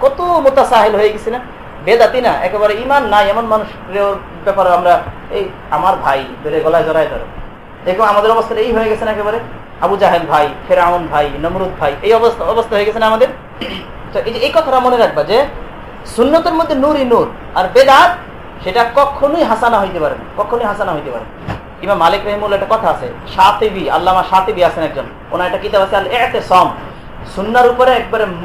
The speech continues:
মুস-, মুস্তানাদ একটা কিতাব, ওটার মধ্যে ইমাম মালিক রাহিমাহুল্লাহ একটা কথা আছে, "মান ইবতাদাআ ফিল ইসলামি বিদআ ওয়া ইয়ারাহা হাসানা" فقد زعم أن محمدا صلى الله عليه وسلم خان الرسالة।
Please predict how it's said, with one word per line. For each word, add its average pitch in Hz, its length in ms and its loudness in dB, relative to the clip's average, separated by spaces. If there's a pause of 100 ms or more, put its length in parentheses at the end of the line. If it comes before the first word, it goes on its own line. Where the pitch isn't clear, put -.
(180)
মুস-, 214 340 -4 (180)
মুস্তানাদ 240 640 0
একটা 220 180 -2
কিতাব, 190 360 -4
ওটার 202 140 -2
মধ্যে 214 160 0
ইমাম 220 120 2
মালিক 196 280 2
রাহিমাহুল্লাহ 208 300 -4
একটা 202 140 0
কথা 196 120 0
আছে, 156 260 -2 (440)
"মান 165 220 0
ইবতাদাআ 247 580 4
ফিল 208 220 -4
ইসলামি 214 460 0
বিদআ 214 240 2 (560)
ওয়া 160 120 -2
ইয়ারাহা 208 680 6
হাসানা" 233 680 0 (320)
فقد 190 340 2
زعم 294 380 4
أن 254 320 2
محمدا 226 580 0
صلى 190 160 2
الله 185 260 4 (100)
عليه 175 260 2
وسلم 165 500 -2
خان 196 200 2
الرسالة। 147 500 -4